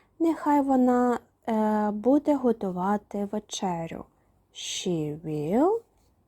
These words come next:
cook dinner. Dinner, вечеря. Зверніть увагу, що тут залишається лише WILL, що показує майбутній час. Ніякого закінчення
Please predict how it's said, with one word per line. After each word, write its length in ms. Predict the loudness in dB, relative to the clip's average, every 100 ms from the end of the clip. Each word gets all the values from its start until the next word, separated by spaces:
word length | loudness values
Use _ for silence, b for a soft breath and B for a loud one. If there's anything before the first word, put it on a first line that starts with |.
| _ _ _ _
cook 340 | -10 -2 0 -2 -4 -20 _ _ _ _ _ _ _ _ -4
dinner. 500 | 2 4 4 0 -4 _ _ _ _ _ _ _ _ _ _ _ _ -8
Dinner, 480 | -4 0 0 0 -2
вечеря. 540 | -2 -4 -10 -10 -14 -18 _ B B B B
Зверніть 320 | -4 0 0
увагу, 400 | 0 4 4 4
що 180 | 0 -4
тут 300 | -6 -6 -6
залишається 640 | -6 -6 -4 -2 -2 -4 -6
лише 340 | -6 -6 -8 B B B B -6
WILL, 600 | 2 6 8 6 4 -4 _ _
що 200 | -12 -10
показує 500 | -8 -4 -2 -2 -2
майбутній 360 | -4 -4 -6
час. 320 | -6 -12 -14 -20 B B 0
Ніякого 480 | 4 6 4 2 0
закінчення 560 | -2 0 -2 -2 -8